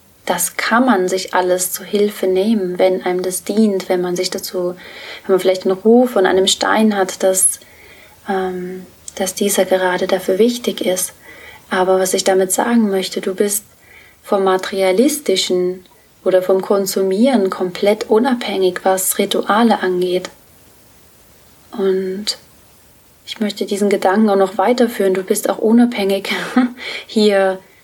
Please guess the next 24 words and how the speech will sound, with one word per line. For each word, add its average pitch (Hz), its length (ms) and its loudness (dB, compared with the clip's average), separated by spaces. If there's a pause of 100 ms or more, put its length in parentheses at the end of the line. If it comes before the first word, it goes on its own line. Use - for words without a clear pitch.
(880)
ähm, 180 720 -4 (140)
ein 180 280 0
gewisses 190 440 0
Produkt 226 480 0
zu - 120 0
erwarten. 170 760 -4 (800)
Auch - 100 -8
wenn 202 140 0
ich 190 120 -4
dir 185 100 -4
das 190 140 2
jetzt 190 160 0
so 185 80 4
erzähle, 226 440 2
was 190 160 0
ich 202 140 -2
erlebt 208 480 2
habe, 185 180 -2
es 190 140 -2
ist - 260 -8
keine 196 460 -2
Werbung 202 480 2
für 190 360 0
etwas, - 640 -2